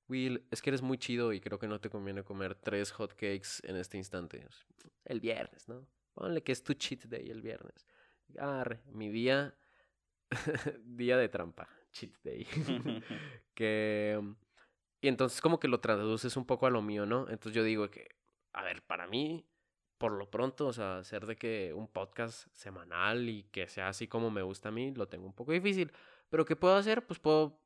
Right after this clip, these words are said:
Speaker 1: subir los clips, que es algo muy padre, que ahora que ya está visual, pues ya tengo clips. Entonces, si puedo subir un podcast cada dos semanas y varios clips ahí entre esparcidos, está bien, o sea, y mientras esté bien para mí,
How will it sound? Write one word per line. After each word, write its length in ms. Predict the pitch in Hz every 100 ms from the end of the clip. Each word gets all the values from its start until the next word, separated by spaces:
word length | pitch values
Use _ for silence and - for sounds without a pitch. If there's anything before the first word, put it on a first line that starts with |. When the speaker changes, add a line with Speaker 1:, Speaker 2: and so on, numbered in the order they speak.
| -
Speaker 1:
subir 260 | - 120 113
los 180 | 113 -
clips, 480 | 135 156 - - -
que 60 | 104
es 100 | 104
algo 160 | 104
muy 180 | 107 107
padre, 360 | 101 107 117 131
que 80 | 101
ahora 200 | 95 98
que 120 | 98
ya 80 | 95
está 160 | 95 104
visual, 360 | 104 - 98
pues 140 | 98 95
ya 100 | 90
tengo 240 | 98 98
clips. 320 | - 147 147 - - -
Entonces, 320 | - 135 160
si 100 | 160
puedo 200 | 127 143
subir 400 | 156 135 135 139 - _ -
un 120 | 139
podcast 380 | 196 190 147 -
cada 180 | 143 139
dos 140 | 135
semanas 520 | 143 131 113 104 -
y 80 | 95
varios 420 | 95 113 117 131
clips 400 | - 127 127 -
ahí 260 | 120 120 120
entre 600 | 123 123 120 98 87 - -
esparcidos, 720 | - 104 95 98 - 147 143 - - _ _ -
está 240 | - -
bien, 320 | 156 156 170 147
o 60 | 110
sea, 160 | 110
y 100 | 107
mientras 280 | 107 107 104
esté 180 | 101 120
bien 160 | 127 131
para 180 | 151
mí, 340 | 120 131 135